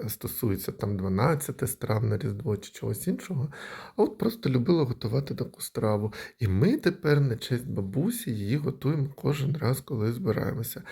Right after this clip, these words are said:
Це прекрасна, е, традиція людей. Але, е, люди ж не називають, що і ми от, е, її, як сказано в Біблії, готуємо страву бабусі.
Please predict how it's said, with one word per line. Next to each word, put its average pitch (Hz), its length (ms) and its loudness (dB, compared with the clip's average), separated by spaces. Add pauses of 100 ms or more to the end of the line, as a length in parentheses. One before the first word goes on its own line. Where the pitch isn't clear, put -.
(240)
Це 156 560 2 (420)
прекрасна, 123 880 -2 (400)
е, 120 140 -2
традиція 120 720 2
людей. 113 640 2 (560)
Але, 131 680 4 (380)
е, 113 320 2
люди 127 300 2
ж 123 140 0
не 123 60 6
називають, 123 640 2
що - 420 0
і 120 60 -2
ми 139 300 2
от, 147 420 0
е, 113 320 0 (140)
її, 120 600 0 (320)
як 120 340 4
сказано 104 600 2
в 92 100 -2
Біблії, 175 540 4
готуємо 147 720 4
страву 120 580 2
бабусі. 160 680 0